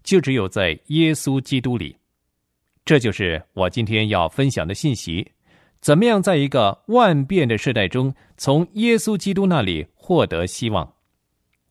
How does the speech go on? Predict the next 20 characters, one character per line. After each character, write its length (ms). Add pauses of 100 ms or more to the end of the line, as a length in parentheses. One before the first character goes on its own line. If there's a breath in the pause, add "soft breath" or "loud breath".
(1080 soft breath)
今 160
天 180
我 80
们 100
要 140
看 220
的 80
经 200
文 300 (480)
记 220
载 160
在 200
新 280
约 320 (260)
提 400
多 180
书 280
第 180
二 240
章， 260